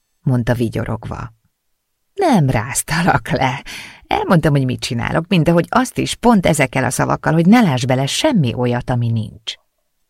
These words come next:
Nem szólt, csak bámult ki az ablakon. Délután kettő körül járt az idő, és az utcán néma csend honolt.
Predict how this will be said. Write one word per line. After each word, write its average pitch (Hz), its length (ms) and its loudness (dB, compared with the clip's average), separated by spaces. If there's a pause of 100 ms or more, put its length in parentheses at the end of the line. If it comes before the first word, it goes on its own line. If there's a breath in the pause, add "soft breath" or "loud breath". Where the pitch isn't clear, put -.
(1120)
Nem 147 260 0
szólt, - 640 -10 (420)
csak 131 160 -2
bámult 113 380 -4
ki - 180 -14
az - 160 -12
ablakon. 113 600 -14 (1300)
Délután 170 540 0
kettő 160 340 -2
körül 123 300 -4
járt 117 380 -4
az 120 160 -6
idő, 117 560 -10 (240)
és 170 200 -2
az 160 180 -2
utcán 151 440 0
néma 147 360 4
csend 110 380 -4
honolt. - 680 -12